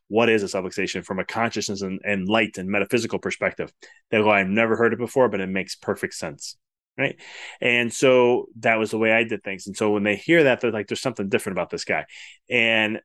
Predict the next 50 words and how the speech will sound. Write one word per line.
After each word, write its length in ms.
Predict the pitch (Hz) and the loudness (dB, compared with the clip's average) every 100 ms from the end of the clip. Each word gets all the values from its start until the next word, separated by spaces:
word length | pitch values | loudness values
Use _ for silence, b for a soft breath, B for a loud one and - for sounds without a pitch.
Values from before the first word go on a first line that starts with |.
| - | -6
they, 340 | 113 117 120 - | 0 2 0 -2
then 200 | 120 120 | -2 0
they 180 | 117 | 0
see, 220 | 107 - 113 | 0 -2 0
they 120 | 110 | 2
go 140 | 113 | 2
through 160 | 107 117 | 0 0
the 80 | 104 | -2
experience 480 | - 120 120 135 | 0 2 2 2
and 60 | 104 | -2
they 60 | 104 | 0
get 200 | 107 90 | 0 0
learned, 360 | 110 113 143 | 2 4 4
they 80 | 113 | 2
get 140 | 101 | 2
educated, 460 | 101 104 - 135 151 | 0 -2 0 0 0
they 100 | 101 | -2
learn 180 | 101 107 | 0 2
all 100 | 110 | 2
these 120 | 107 | 0
different 240 | - 101 | -4 -6
things. 200 | 104 143 | -2 -2
So 80 | 107 | -2
I'm 80 | 101 | -4
educating, 420 | 123 113 117 113 110 | -4 -4 -2 0 0
educating, 420 | 101 107 104 98 | -2 -2 0 0
educating. 340 | 104 117 160 | -2 -2 -2
That's 140 | 117 - | -2 -6
a 40 | |
whole 160 | 104 104 | -2 0
nother 220 | 104 104 | 0 -2
department, 420 | 98 110 110 113 | 0 -2 0 0
what 120 | 110 | 0
to 60 | 101 | 0
do 220 | 107 131 | 2 2
in 60 | 117 | 0
your 100 | 101 | -2
practice. 360 | 117 117 - | 0 0 -4
You 40 | 110 | -6
wanna 120 | 98 | -4
make 100 | 95 | -4
sure 120 | 110 | -2
you 60 | 98 | -2
have 100 | 95 | -2
some 160 | 110 | -6
sort 200 | 98 107 | -4 -4
of 60 | - | -4
system 300 | 117 - 139 | -6 -4 -4
in 60 | |
place. 320 | 131 147 160 | 0 0 0